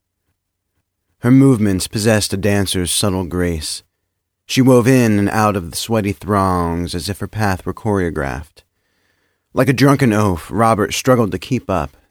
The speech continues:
nearly knocking an entire family to the concrete platform floor.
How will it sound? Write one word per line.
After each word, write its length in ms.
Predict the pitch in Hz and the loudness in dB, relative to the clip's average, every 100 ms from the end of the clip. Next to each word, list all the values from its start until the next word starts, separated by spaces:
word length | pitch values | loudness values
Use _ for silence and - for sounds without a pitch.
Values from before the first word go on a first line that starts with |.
| - | -2
nearly 280 | 120 113 110 | 0 2 2
knocking 480 | 113 117 - 104 | 4 2 0 -2
an 60 | 98 | 0
entire 440 | 92 104 107 101 | -2 0 0 0
family 500 | 98 - 107 104 95 85 | -2 -2 0 0 0 -4
to 100 | 85 | -6
the 120 | 90 | -4
concrete 540 | 101 92 85 90 69 | -2 -2 -2 -6 -6
platform 480 | 101 90 - 87 82 | -6 -6 -6 -6 -6
floor. 520 | - 95 85 73 82 | -6 -6 -4 -6 -10